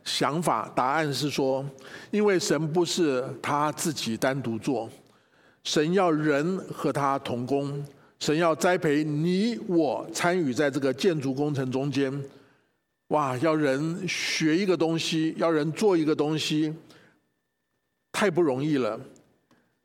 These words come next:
但是呢，从人的角度来想，我们人生在世一生，居然有机会可以跟神同工，居然可以来建造神心意中间美好的教会，这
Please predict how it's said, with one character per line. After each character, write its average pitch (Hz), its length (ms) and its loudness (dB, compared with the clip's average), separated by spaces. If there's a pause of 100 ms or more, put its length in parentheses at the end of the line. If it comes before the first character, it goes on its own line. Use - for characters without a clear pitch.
(180)
但 220 160 2
是 196 140 0
呢， 175 180 4
从 170 300 0
人 185 180 4
的 247 80 4
角 170 160 2
度 156 160 2
来 139 160 2
想， 117 280 0 (260)
我 165 160 0
们 175 280 2
人 165 220 2
生 196 300 2
在 175 240 4
世 160 460 0
一 190 100 0
生， 196 560 0 (560)
居 269 300 2
然 196 180 4
有 147 180 2
机 180 220 -2
会 170 220 2
可 180 120 0
以 147 120 2
跟 185 280 2
神 156 280 0
同 147 240 -2
工， 160 360 0 (560)
居 247 160 0
然 220 200 4
可 208 120 2
以 175 100 6
来 151 200 4
建 190 420 2
造 147 440 2
神 151 520 -2
心 202 480 -2
意 196 160 0
中 160 240 -2
间 156 240 2
美 165 580 -2
好 131 240 -2
的 123 120 -4
教 131 240 2
会， 127 300 0 (760)
这 - 560 0